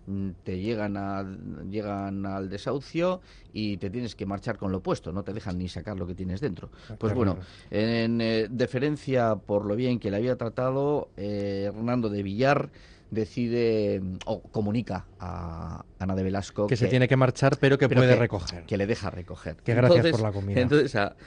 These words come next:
Speaker 1: Ana de Velasco, que se estaba partiendo la caja por dentro, me imagino,
Speaker 2: Ujú.
Speaker 1: cambia el gesto y le dice, eh, "No, no, perdona. O sea,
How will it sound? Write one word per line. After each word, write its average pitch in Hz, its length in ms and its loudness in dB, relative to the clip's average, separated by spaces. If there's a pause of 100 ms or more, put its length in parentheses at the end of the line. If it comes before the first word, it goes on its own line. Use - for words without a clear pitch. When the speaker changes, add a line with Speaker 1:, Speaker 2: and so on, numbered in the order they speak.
(140)
Speaker 1:
Ana 127 260 2
de 123 80 4
Velasco, 117 480 0
que - 80 -6
se 95 100 -6
estaba 107 320 0
partiendo 101 920 2
la 101 80 -2
caja 101 260 -2
por 95 160 -4
dentro, 98 340 -2
me 104 120 2
imagino, 95 480 0 (280)
Speaker 2:
Ujú. 120 80 -4 (160)
Speaker 1:
cambia 143 280 8
el 123 80 8
gesto 135 540 4 (260)
y 123 80 6
le 117 140 6
dice, 104 420 0
eh, 87 880 -2
"No, 107 360 2
no, 117 200 2 (220)
perdona. 120 580 4 (600)
O - 40 -20
sea, 104 180 2